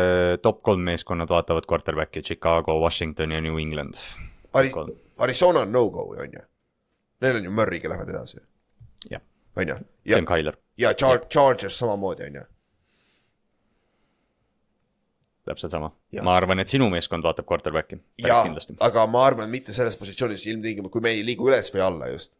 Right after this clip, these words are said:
Speaker 2: Sest ma arvan, et nagu Daniel Jones on järgmine aasta starter, sest ta on lepingu all, tal on raha, garanteeritud raha, nagu meil pole midagi teha. Et nagu, ja minu poolest on jumala savi, las ta olla pool hooaega starter, siis toome ru-, rookie sisse, on ju. Aga, aga jah, ma arvan, Giants on ka kindlasti. Kas Tennessee seitsmendana?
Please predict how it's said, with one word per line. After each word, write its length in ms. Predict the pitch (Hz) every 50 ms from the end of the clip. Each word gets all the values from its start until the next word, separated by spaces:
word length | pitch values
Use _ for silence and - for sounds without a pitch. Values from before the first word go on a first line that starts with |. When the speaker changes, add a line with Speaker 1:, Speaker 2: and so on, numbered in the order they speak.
| _ _ _ _
Speaker 2:
Sest 240 | - 90 87 90 87
ma 140 | 110 123 127
arvan, 160 | 127 113 110 101 98
et 80 | 92 92
nagu 300 | 98 95 - 92 87 87 - _ _ _ _ _
Daniel 220 | 127 143 165 156 -
Jones 240 | - 170 170 147 -
on 80 | 139 131
järgmine 300 | 135 127 123 110 113 110
aasta 160 | - - -
starter, 340 | - 120 117 95 - - 92
sest 140 | 95 90 -
ta 80 | 113
on 60 | 110 117
lepingu 340 | 120 117 - 104 92 90
all, 80 | 90 87
tal 140 | 92 101 104
on 80 | 101 95 95
raha, 160 | 113 117 113 - - -
garanteeritud 580 | - 113 113 110 - 110 101 123 - - - 87
raha, 220 | 101 101 92 85 78 -
nagu 100 | - 85
meil 140 | 95 98 95
pole 100 | 95 95
midagi 220 | 104 95 90 92
teha. 160 | 104 98 90 - 87
Et 80 | 87 85
nagu, 220 | 101 92 104 107 - -
ja 140 | - 127 127 117
minu 400 | 131 139 90 90 156 185 190 170 175
poolest 260 | - - - - 117
on 80 | 117 120
jumala 240 | 139 160 143 101
savi, 220 | 120 139 151 123 101
las 80 | 117 - -
ta 80 | 131 147
olla 160 | 156 - -
pool 300 | - - 147 135 135 127
hooaega 260 | 117 107 98 - 98
starter, 400 | - - 151 156 156 160 104 90
siis 220 | 85 - - - -
toome 240 | _ 117 113 101 98 101 104
ru-, 80 | 110 - - 113
rookie 220 | 120 113 - 107 95
sisse, 320 | 104 98 - - - - 58 - _ _ _ _ -
on 160 | 90 87 67
ju. 80 | 71 - - _ _ _ _ _ _ - 104
Aga, 220 | 101 101 107 104 98 92 90 85 73 - - _ _
aga 240 | 69 90 101 113 117
jah, 80 | 117 107
ma 140 | 110 113 117
arvan, 160 | 107 101 95
Giants 320 | - 120 117 110 104 -
on 80 | 110 120
ka 60 | 110 110
kindlasti. 240 | 92 85 - -
Kas 160 | 87 101 - 127
Tennessee 560 | 127 120 101 - - 170 180 175 117 - - - - 120
seitsmendana? 580 | 127 120 - - 95 95 - 87 - - -